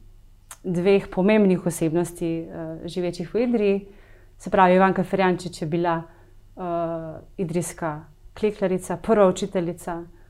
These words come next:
ustanoviteljica čipkarske šole. Eh, in Nikolaj Pirnat, pomemben slikar, kipar, eh,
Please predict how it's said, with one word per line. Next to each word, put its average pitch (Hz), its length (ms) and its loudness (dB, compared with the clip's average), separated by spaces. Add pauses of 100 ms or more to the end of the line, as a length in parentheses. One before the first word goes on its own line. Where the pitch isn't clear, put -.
(120)
ustanoviteljica 170 720 -2
čipkarske 190 640 -4
šole. 180 400 -6
Eh, 185 1200 -4
in 190 460 2
Nikolaj 202 420 6
Pirnat, 190 500 2
pomemben 190 480 0
slikar, 175 480 -2
kipar, 185 560 0
eh, 170 120 -8